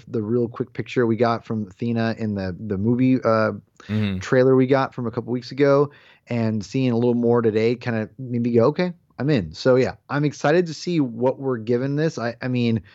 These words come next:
Speaker 1: like I said, I have no idea if I'm gonna like or hate this. I, I really have no idea. I have no idea. So
Speaker 2: Yeah.
Speaker 1: I'm, I'm at least intrigued in that sense. So yeah, I can't wait to see more and see where my, my needle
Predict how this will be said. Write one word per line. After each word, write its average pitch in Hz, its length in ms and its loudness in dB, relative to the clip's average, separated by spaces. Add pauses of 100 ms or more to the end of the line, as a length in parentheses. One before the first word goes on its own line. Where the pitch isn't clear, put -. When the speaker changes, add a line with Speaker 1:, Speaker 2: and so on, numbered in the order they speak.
(320)
Speaker 1:
like 139 120 2
I 135 60 6
said, 113 300 0
I 143 60 -6
have 156 100 -4
no 110 340 2
idea 95 240 -2
if 90 80 -6
I'm 104 60 -4
gonna 95 160 -6
like 95 240 -6
or 85 80 -4
hate 87 180 -8
this. 85 400 -10
I, 135 140 2
I 135 140 -2
really 151 240 6
have 135 140 4
no 131 160 4
idea. 123 380 0
I 127 60 -12
have 120 100 -6
no 107 240 -4
idea. 87 320 -8
So 101 220 0
Speaker 2:
Yeah. 90 140 -6
Speaker 1:
I'm, 127 260 2
I'm 139 100 0
at 143 140 2
least 196 200 4
intrigued 147 360 2
in 110 120 2
that 101 200 -2
sense. 85 260 -10
So 95 140 -6
yeah, 98 180 -2
I 87 100 -6
can't 117 220 -2
wait 107 140 0
to 92 80 -8
see 101 160 -4
more 98 300 0
and 95 140 -2
see 104 220 -2
where 101 120 2
my, 92 280 -2 (320)
my 127 160 6
needle 127 460 6